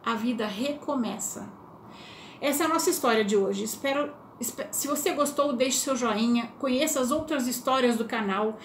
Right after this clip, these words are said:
se inscreva no canal pra conhecer as próximas histórias. O canal Biografia traz novos vídeos todas as, de segunda a sexta-feira, às dezenove horas, e aos sábados, às dezesseis horas, os vídeos dos personagens pedidos nos comentários.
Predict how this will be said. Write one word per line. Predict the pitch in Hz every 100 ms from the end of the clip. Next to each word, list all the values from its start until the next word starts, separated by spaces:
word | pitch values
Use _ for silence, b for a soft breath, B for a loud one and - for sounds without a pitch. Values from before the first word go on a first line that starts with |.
| B
se | - 311
inscreva | 294 - 339 349 302
no | 285
canal | 226 220 262
pra | 269 269
conhecer | 269 262 302
as | 339 -
próximas | - 277 262 262 208 190
histórias. | 196 - 202 - - - - B B
O | 214
canal | 240 214 254
Biografia | 247 233 202 196 262 247
traz | 240 240 233
novos | 240 226 202
vídeos | 247 233 240
todas | - 311 277 262
as, | 254 - - -
de | 233
segunda | 247 254 226 330 320 240
a |
sexta-feira, | 233 269 254 220 - 285 240 196 B B
às | - 262
dezenove | 233 254 262 247 269 320 311
horas, | 240 - 196 - B B
e | 302
aos | 349 359
sábados, | - 269 269 233 214 -
às | 233 220
dezesseis | 190 196 196 285 302 247
horas, | 254 254 214
os | 226 226
vídeos | 254 302 233
dos | 226 -
personagens | 240 240 233 214 254 262 247 - B B
pedidos | - 240 285 254 277
nos | 277 269
comentários. | - 320 339 330 226 208 190 - -